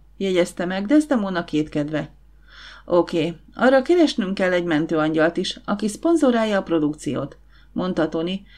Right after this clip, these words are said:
és felől elkezdett járkálni a kis irodában. Sikerülni fog. Jennek most egy remek darab kell, amivel megmentheti a színházat,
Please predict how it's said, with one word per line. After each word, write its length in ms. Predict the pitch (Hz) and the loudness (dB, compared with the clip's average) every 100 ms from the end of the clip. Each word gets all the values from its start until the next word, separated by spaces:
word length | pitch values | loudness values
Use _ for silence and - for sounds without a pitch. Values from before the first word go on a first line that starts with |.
| - | -14
és 220 | - 202 - | -2 -2 2
felől 300 | 339 294 214 | 4 6 4
elkezdett 500 | 190 185 185 160 180 | 2 -2 0 -2 0
járkálni 480 | 170 180 175 175 | -2 -2 -4 -4
a 80 | 160 | -4
kis 240 | - 247 175 | -4 -4 -2
irodában. 680 | 165 147 143 143 147 160 - - - - - - | -2 -2 -2 -2 -4 -6 -12 -20 -20 -20 -14 -2
Sikerülni 640 | 208 311 339 262 175 156 | 4 4 6 2 2 -2
fog. 300 | 156 139 139 - - - - - - | -2 -4 -8 -10 -20 -20 -20 -20 -6
Jennek 460 | 208 196 196 202 | -2 0 0 -2
most 240 | 202 202 202 | 0 0 0
egy 140 | 196 | 2
remek 300 | 247 311 208 | 4 6 4
darab 300 | 170 165 156 | 2 0 0
kell, 220 | 175 170 | 0 0
amivel 420 | - 208 214 220 226 | 0 -2 -2 0 2
megmentheti 600 | 320 269 202 208 196 160 | 2 2 0 0 -2 -2
a 60 | |
színházat, 720 | 160 170 175 185 180 202 196 | -2 -4 -4 -2 -2 -4 -6